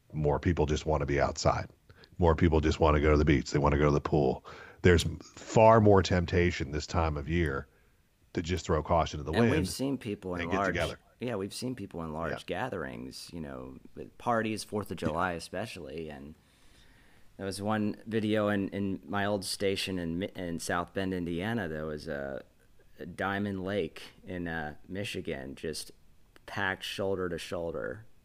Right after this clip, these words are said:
Speaker 1: Yeah.
Speaker 2: So many people. And that, a lot of that was going on. And shortly after that, you know, we saw some more, some more spikes.
Speaker 1: Yeah, it ma-, it leads me to wonder that if we, if we get into, 'cause let's face it, you know, outdoor stuff other than, you know, attending a college football game or,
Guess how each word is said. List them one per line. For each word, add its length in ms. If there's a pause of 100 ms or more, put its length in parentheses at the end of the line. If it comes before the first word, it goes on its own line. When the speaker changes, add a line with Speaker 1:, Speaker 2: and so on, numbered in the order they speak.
(120)
Speaker 1:
Yeah. 280
Speaker 2:
So 280
many 220
people. 640 (360)
And 580 (1000)
that, 300
a 60
lot 200
of 40
that 160
was 120
going 300
on. 260
And 200
shortly 320
after 300
that, 200
you 60
know, 140
we 100
saw 220
some 200
more, 360 (460)
some 180
more 180
spikes. 760 (360)
Speaker 1:
Yeah, 440
it 240
ma-, 120
it 120
leads 240
me 60
to 80
wonder 340
that 120
if 120
we, 80
if 200
we 120
get 180
into, 580 (300)
'cause 120
let's 160
face 320
it, 160
you 100
know, 140
outdoor 380
stuff 480
other 160
than, 220
you 80
know, 240
attending 500
a 200
college 340
football 320
game 160
or, 60